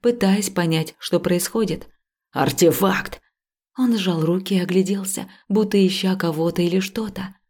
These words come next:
«Где он?» «Какой артефакт?» Я прищурилась, пытаясь скрыть раздражение. «Ты что, снова за старое? Чего пришел? Проваливай!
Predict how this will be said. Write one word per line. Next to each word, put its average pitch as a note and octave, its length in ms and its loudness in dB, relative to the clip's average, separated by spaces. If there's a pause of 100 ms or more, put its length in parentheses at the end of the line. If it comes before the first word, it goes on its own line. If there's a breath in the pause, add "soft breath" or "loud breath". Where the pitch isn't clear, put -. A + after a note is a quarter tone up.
(280)
«Где G3 460 4
он?» D3 260 0 (800)
«Какой E4+ 480 4
артефакт?» F#3+ 640 -2 (460)
Я D4+ 180 -2
прищурилась, G3+ 720 0
пытаясь F3+ 480 0
скрыть F3 380 -4
раздражение. E3 800 -4 (500 soft breath)
«Ты E4 120 2
что, G#3 240 2
снова G3+ 340 4
за G#3+ 100 4
старое? A#3+ 580 0 (280)
Чего B3 340 6
пришел? A#3 500 4
Проваливай! A3 760 4